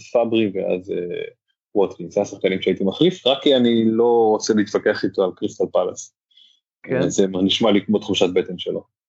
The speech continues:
Speaker 2: כן, אוקיי, זה בסדר. אם הוא אוהב שחקנים של קריסטל פלאס, זה בסדר גמור. אני, שלושה שחקנים סימנתי בקבוצה שלו שהייתי מחליף. אה, אחד מהם זה סייס, למקרה שסייס לא משחק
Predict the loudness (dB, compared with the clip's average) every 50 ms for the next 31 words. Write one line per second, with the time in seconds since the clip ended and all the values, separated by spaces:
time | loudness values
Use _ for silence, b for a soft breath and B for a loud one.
0 | _ _ _ _ _ _ _ _ _ _ _ _ _ -2 0 0 0 0 -2 -4
1 | -2 0 -2 -2 -2 -4 -6 -6 -4 0 0 2 2 2 0 0 -4 -10 _ _
2 | _ -4 -2 0 2 2 2 2 2 0 -4 -6 -2 -2 -2 -2 -2 -4 -6 -4
3 | -6 -6 -4 -4 -4 -2 0 0 0 0 -2 -4 -8 -6 -4 -2 -2 0 0 0
4 | 0 0 2 2 0 0 -2 B B B B B B B B 0 2 4 4 4
5 | 4 4 2 0 -4 _ _ _ _ _ _ _ _ _ -18 -6 -2 0 2 2
6 | 2 2 2 0 0 0 0 0 0 0 -2 -2 -2 0 0 -2 -2 -2 -4 -4
7 | -4 -6 -6 -6 -6 -4 -2 -4 -4 -2 0 2 2 2 0 -2 -4 -6 -6 -6
8 | -4 -2 0 0 0 -2 -4 _ _ b b b b b b b b b b b
9 | 0 2 4 4 6 6 6 4 4 2 2 2 0 0 0 0 0 -2 -2 -4
10 | -6 -10 -8 -2 0 2 2 2 0 -4 -4 -6 -4 -6 -4 -2 -2 -2 -2 -2
11 | -4 -2 0 -2 0 -2 -2 -4 -4 -4 -6 -8 -4 -2 0 0 -2 -4 -10